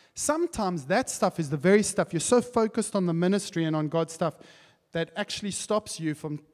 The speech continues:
taking stock and going, "Where am I actually at?" You're running so hard, you're, you're doing so many good works that you haven't sat down and said, "Jesus, come and inspect me, know me."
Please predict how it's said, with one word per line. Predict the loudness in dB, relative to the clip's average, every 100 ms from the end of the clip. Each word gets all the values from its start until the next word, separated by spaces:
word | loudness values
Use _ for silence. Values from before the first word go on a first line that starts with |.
| _ _ -4
taking | -4 -2 -6 -6 -8 -14 _ _ _
stock | -4 -2 -2 -4
and | -6
going, | -4 -4 -6 -4
"Where | -2 -2
am | -4
I | -6
actually | -10 -10 -12
at?" | -10 -12 -14 -20 _ _ _ _ _
You're | 0 4
running | 4 2
so | 2 2 6
hard, | 6 6 2
you're, | -2
you're | -2 -6
doing | -2 0 0
so | 0 0 2
many | 2 2 2
good | 0
works | 2 2 2 -2 -10 -16 _ -20 _
that | -12 -8
you | -4
haven't | -4 -6 -6
sat | -6 -6
down | -6 -8
and | -6
said, | -8 -10 -10
"Jesus, | -4 -2 -2 -4 -10 -14 -20 -20 _ _ _ _ _
come | -8 -2 0 0 -4 -12 -16 -8
and | -4
inspect | -4 -4 -6 -6 -6 -10 -12
me, | -10 -10 -14 _ _ _ _ _
know | -4 -2 -2
me." | -2 -8